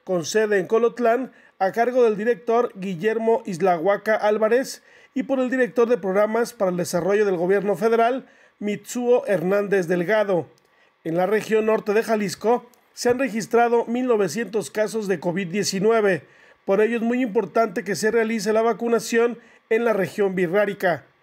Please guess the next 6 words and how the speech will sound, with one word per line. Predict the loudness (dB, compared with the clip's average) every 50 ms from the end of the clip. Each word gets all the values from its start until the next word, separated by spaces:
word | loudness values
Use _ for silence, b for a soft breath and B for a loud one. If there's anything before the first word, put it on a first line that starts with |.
| b b b b b -6
El | -4 -2 0
viernes | 0 2 0 2 2 0 0 0
se | -2 -4 -4
comenzará | -4 -2 -2 -2 -2 0 0 0 2 2 2
a | 2
vacunar | 2 0 -2 -4 -4 -2 0 0 0 0 -2 -4